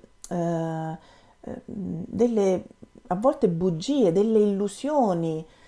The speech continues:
degli inganni, eh, perché non sa, perché è costruito soltanto su ciò che ha sentito, che ha, che gli è stato raccontato.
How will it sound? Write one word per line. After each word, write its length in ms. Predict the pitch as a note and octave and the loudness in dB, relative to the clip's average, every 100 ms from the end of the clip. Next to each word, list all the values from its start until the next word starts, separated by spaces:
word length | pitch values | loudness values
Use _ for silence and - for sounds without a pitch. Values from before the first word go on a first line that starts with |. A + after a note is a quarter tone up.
| - _ | -20 _
degli 380 | - F#3 B3 A3+ | -8 2 4 6
inganni, 1000 | G#3+ G3 G#3+ A#3 F3+ E3 E3 E3 E3 D#3+ - _ _ _ _ _ _ _ _ _ | 4 4 2 2 0 0 -2 -4 -4 -6 -10 _ _ _ _ _ _ _ _ _
eh, 420 | G3 F3 F3 - _ _ _ _ _ _ _ _ _ _ _ | 0 2 0 -4 _ _ _ _ _ _ _ _ _ _ _
perché 340 | C4+ C#4 D4 | 0 0 2
non 320 | C4+ D4 D4+ C#4 | 2 2 -2 -4
sa, 440 | - C4+ F3+ D3+ - _ _ _ _ _ _ _ | -4 -2 -2 -4 -14 _ _ _ _ _ _ _
perché 280 | - A#3 C4 | 2 4 4
è 60 | B3 | 2
costruito 1000 | C#4+ C#4 - C#4+ B3 G3 F#3+ B3 C#4+ D4 | 0 0 0 2 4 4 4 4 4 -4
soltanto 600 | - C4 C4 E4+ F4+ F4+ | 0 0 2 2 0 0
su 200 | G3 C4 C4 | -2 -4 -2
ciò 280 | D#4+ E4+ | 0 0
che 120 | E4+ A#3 | 2 0
ha 60 | |
sentito, 880 | A3+ - A3+ A3 - C#4 F#3+ - D#3+ | 0 -2 -2 -2 -2 0 0 0 -2
che 140 | D#3+ F#3 | 0 0
ha, 100 | G3+ | 0
che 320 | - G#3 G#3+ | -2 0 0
gli 80 | G#3+ | 0
è 40 | |
stato 320 | G#3 B3+ A3 | 0 -2 0
raccontato. 1120 | F#3 F#3 - F3 F#3 G3 E3 D3+ D#3 D#3 E3 | 0 0 -4 -4 -2 -2 -2 -4 -4 -6 -8